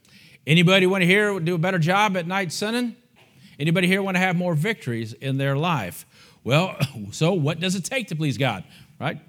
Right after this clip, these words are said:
Gonna just give you these simple verses and try to get to a point. Well, what does it take to please God? Well, Hebrews eleven six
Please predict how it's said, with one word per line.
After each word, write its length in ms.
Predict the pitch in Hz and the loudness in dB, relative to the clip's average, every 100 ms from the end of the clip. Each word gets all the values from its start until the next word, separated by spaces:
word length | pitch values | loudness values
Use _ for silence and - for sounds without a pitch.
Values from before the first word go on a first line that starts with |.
| - | -12
Gonna 120 | 113 | -8
just 180 | 113 - | -8 -6
give 140 | 139 | -6
you 80 | 131 | -4
these 260 | 120 107 - - - _ | -6 -8 -12 -20 -20 _
simple 520 | - - 160 151 135 - - | -6 2 4 6 4 -2 -16
verses 460 | 117 151 175 202 139 | -2 0 0 0 -2
and 100 | 117 | -2
try 180 | 147 131 | -2 0
to 60 | |
get 180 | 120 143 | 0 0
to 80 | 139 | -2
a 40 | |
point. 420 | 113 156 190 170 131 | 0 2 2 0 0
Well, 320 | 147 208 240 - - - | 2 2 2 -6 -20 0
what 160 | 160 | 2
does 120 | 180 208 | 4 2
it 60 | |
take 240 | 175 269 254 | 2 0 0
to 60 | |
please 240 | 165 165 120 | 2 2 4
God? 260 | 135 170 | 2 2
Well, 120 | 156 180 | 2 4
Hebrews 360 | 175 196 202 | 4 4 0
eleven 300 | 185 202 208 | -2 -4 -4
six 420 | 170 262 233 196 | -6 -4 -4 -6